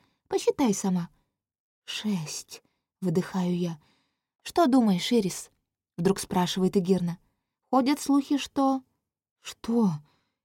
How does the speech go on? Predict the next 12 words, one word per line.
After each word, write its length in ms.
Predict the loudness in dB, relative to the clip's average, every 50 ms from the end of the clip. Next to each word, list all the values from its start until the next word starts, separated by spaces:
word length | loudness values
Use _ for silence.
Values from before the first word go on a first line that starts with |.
| _
Я 200 | -4 -2 0 2
не 100 | 2 0
хуже 320 | 0 -2 0 0 0 0 0
сестры 380 | -2 -4 -8 -8 -2 0 2
округляю 420 | 2 2 2 0 2 2 2 2 2
глаза, 380 | 2 2 0 2 2 0 -2
когда 260 | -2 -2 -2 0 0 0
понимаю, 560 | 0 2 4 4 4 4 2 2 2 2 2
на 100 | 0 0
что 260 | -2 -4 -4 -2 0
она 160 | 2 2 4
намекает. 600 | 4 4 2 2 0 0 -2 -2 -2 -2 -6 -12